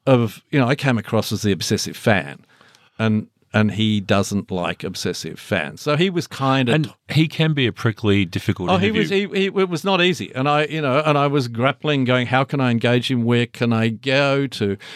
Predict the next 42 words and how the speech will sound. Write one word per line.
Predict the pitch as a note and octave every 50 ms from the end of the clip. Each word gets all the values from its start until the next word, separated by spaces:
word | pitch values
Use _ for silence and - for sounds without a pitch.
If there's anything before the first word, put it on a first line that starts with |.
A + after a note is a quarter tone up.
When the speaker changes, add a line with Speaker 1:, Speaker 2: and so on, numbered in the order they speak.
| - - - - - -
Speaker 1:
And | - C3+ C3 C3+
I | C3+ C3
remember | C3 C#3 C3+ C3+ C#3 C#3+ C#3+ B2+ C3 B2+ B2 -
at | C3 B2 B2 A#2+ A2+ _ _ _ _ _ - -
one | - C#3 C3 C3+ C3 C3 C#3 C3
point, | - - A2 G#2 G#2 G#2 F#2+ _ _ _ _ _ -
I | - G#2+
recalled | G#2 G#2 G#2+ - - - D3 C#3 C3 A2+ F#2+
that | G#2+ - -
he | - A#2+ A#2+ B2+ B2+ B2+ B2+
had | - - A2+ G#2+ G2 -
done | G#2+ G2+ G2 G2 G#2 - - -
an | G#2 G2+
interview | G2+ G2 F#2+ F#2+ F#2 F#2
with | G2+ -
Spin | - - F#3 F#3 F3
Magazine, | C3 G#2+ F#2 E2 E2 F2 - G2+ E2+ F2 F#2 - - _ _ _ _ _ _ _ _ _ _ _ _ _ _ - - -
you | C3+ B2+
know, | G#2+ G2+
some | - C3 B2
months | A2+ G#2+ G#2+ A2 -
earlier, | C#3+ C#3 B2+ G#2+ F#2
where | G#2 G2+ F#2+
he | A2 A2
said | - - A#2 G#2 G2
that | A2 -
if | A2+ A2+ -
he | B2+ C3 D3 C#3+
had | A#2 B2+ A2
his | G2 G2 G2 - - - - - - - - - -
time | - B2+ B2 A#2 A2
over | G#2+ G#2 F#2 G#2
again, | G2+ G#2+ G#2 G2+
he | E2 A#2 C#3+
would | C#3+ C#3 A2
have | - G#2
liked | G2 G2 - -
to | G#2+
have | G2 F2 G#2+
been | G2+ F#2
a | G2+
journalist. | G#2+ - E3 F3+ E3+ A#2+ F2+ - - - -